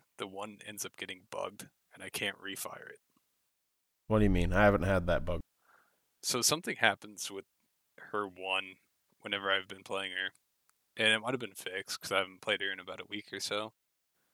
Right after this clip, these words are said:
Speaker 1: But it would get bugged, and I couldn't fire the ability. If you would use her one, fire, like, two shots out of it, and cancel it. I don't know if it was me going in her three or what it was,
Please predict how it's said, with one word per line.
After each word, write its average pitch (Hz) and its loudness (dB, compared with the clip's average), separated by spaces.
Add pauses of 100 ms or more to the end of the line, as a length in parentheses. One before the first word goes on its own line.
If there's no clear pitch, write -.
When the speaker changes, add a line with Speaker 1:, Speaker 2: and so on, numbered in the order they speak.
(500)
Speaker 1:
But 113 0
it 117 4
would 117 -4
get 110 -4
bugged, 113 0
and 110 -6
I 101 -4
couldn't 107 -12
fire 101 -2
the 95 -2
ability. - -14 (580)
If 113 -6
you 104 -8
would 95 -10 (960)
use 127 0
her 131 0
one, 101 -4
fire, 101 -2
like, 95 -6
two 104 -10
shots 95 -4
out 92 2
of 98 -12
it, 101 -8
and 98 -20
cancel 101 -6
it. 120 -6 (1120)
I 98 0
don't 101 0
know 101 0
if - -6
it 98 -6
was 98 -8
me 101 -6
going 98 -10
in 92 -16
her 95 -20
three 110 -6
or 95 -14
what 101 -10
it 110 -12
was, 123 -4